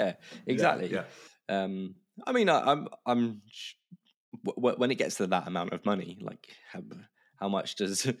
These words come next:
Speaker 2: <laughs> the amount really make a difference? And the amount he was earning previously with podcasts. And to your question, where's podcast gonna be in three to five years? We've got all this investment going into it. I've said it's such an amazing medium for people to communicate,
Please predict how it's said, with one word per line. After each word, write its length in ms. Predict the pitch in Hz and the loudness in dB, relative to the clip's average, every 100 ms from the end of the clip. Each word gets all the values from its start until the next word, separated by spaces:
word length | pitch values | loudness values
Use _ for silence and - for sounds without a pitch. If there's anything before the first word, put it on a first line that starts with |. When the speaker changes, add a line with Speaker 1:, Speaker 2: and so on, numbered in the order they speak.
| - | -10
Speaker 2:
<laughs> 180 | _ | _
the 100 | 107 | 0
amount 480 | 95 98 101 95 85 | 2 4 4 4 2
really 260 | 92 90 90 | -2 -2 0
make 240 | 90 90 | -2 -2
a 60 | 90 | -2
difference? 560 | 98 - 95 76 - | -4 -4 -6 -6 -8
And 100 | 92 | -4
the 80 | 95 | -2
amount 260 | 101 101 90 | 2 0 0
he 100 | 90 | -4
was 160 | 90 | -2
earning 360 | 92 90 90 87 _ - - _ | -2 -2 -4 -8 _ -20 -20 _
previously 640 | - 95 90 - 90 87 - | -6 -4 -4 -6 -6 -6 -2
with 220 | 98 92 | -2 0
podcasts. 440 | 90 - 95 - | -4 -4 -8 -6
And 80 | 147 | 0
to 40 | |
your 60 | 175 | 2
question, 280 | 180 160 127 | 4 2 4
where's 200 | 175 214 | 4 4
podcast 400 | 180 123 113 - | 4 4 2 2
gonna 140 | 110 | 0
be 280 | 98 98 87 - - - | 2 0 0 -8 -18 -6
in 140 | 101 92 | -4 -4
three 240 | - 98 | -2 -4
to 100 | - | -2
five 260 | - 92 85 | 2 2 2
years? 240 | 92 85 | -2 0
We've 120 | 107 | 0
got 140 | 139 143 | 2 6
all 120 | 170 | 6
this 160 | 160 139 | 6 4
investment 480 | 107 107 - 101 | 4 2 2 -6
going 260 | 95 95 95 | 0 0 0
into 260 | 92 - 95 | -6 -4 2
it. 320 | 98 92 - | 4 4 4
I've 220 | 101 101 | 4 4
said 240 | - 123 107 | 4 2 2
it's 180 | - | -2
such 240 | - 123 - | -2 -2 2
an 60 | |
amazing 420 | 117 117 110 104 104 | 2 4 2 0 2
medium 360 | 104 98 95 | 2 2 0
for 80 | 92 | -2
people 280 | 92 98 101 | -4 -4 -4
to 120 | - - | -8 -6
communicate, 680 | 104 95 95 98 92 90 | -4 -2 -2 0 0 -2